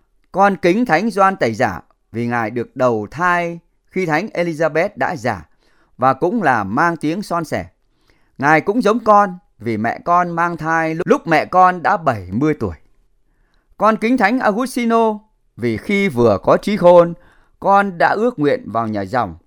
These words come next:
do ngài sáng lập. Còn đối với Thánh Nicola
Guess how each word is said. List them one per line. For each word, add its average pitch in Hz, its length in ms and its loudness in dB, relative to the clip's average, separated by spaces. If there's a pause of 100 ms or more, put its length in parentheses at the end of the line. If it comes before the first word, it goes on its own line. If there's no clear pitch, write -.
do 165 200 0
ngài 107 280 0
sáng 139 240 -8
lập. - 240 -4 (880)
Còn 156 380 4
đối 190 160 6
với 226 160 6
Thánh 220 320 2
Nicola 214 540 2